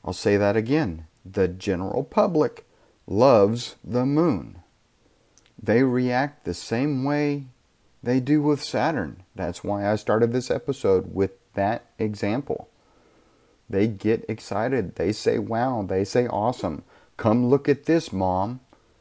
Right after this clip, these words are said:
What I want you to do is take a step back and think back to when you first started doing this, when you first got into the hobby. You probably got a cheap little refractor.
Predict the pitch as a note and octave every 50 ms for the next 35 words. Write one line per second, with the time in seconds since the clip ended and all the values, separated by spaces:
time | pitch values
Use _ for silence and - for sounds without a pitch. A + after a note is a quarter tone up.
0 | _ _ _ - - - C3+ C#3+ D#3 D#3+ D3 C3+ C3+ C3 - C#3 C3 B2+ G2+ F#2
1 | F#2+ F2 E2+ E2 - _ - - F#2 F2+ - - - - _ _ _ _ _ _
2 | _ _ _ _ - - B2+ B2+ C3 C#3+ B2+ - - D3 C#3 - - F2+ F2+ F2+
3 | F2+ - - - _ _ _ _ - G2 F#2+ F2+ _ - C3 C3+ C3 - - F#2
4 | F#2+ - F#2 F#2 F#2+ F#2+ - - G2+ F2+ F2+ F#2+ G#2 G#2+ G#2 G2 G2+ B2 C#3 -
5 | - - C#3 C#3+ C3+ - - - - G2 G2+ G2+ G#2 G2 F#2+ F#2 - _ _ _
6 | _ _ _ _ _ _ _ - - E2+ F#2+ G#2 G#2+ G#2+ G2+ F2+ D2 C2+ B1+ G1+
7 | - - - - _ _ _ - G2+ G2 F#2+ F#2+ G2 G#2 A#2 B2+ - - A#2 A#2
8 | B2 A#2 - - A2 G2 F#2+ - - F#2+ F#2+ F#2+ F#2 F2 F2+ F2 F2 F2 E2+ D#2+
9 | - - - - - _ _ _ _ _ _ _ _ _ _ _ _ - - F#2+
10 | - - - A#2 G2+ A#2 C3 C3 C3+ D#3 C#3+ A#2+ G#2 G2 F#2+ G2 G#2 - - -
11 | - - - - - - F2 F2+ - - G#2 - - A#2 B2 B2+ C3 C3+ - -
12 | - F#2+ F#2 F2 - - - F2+ F2 E2+ F2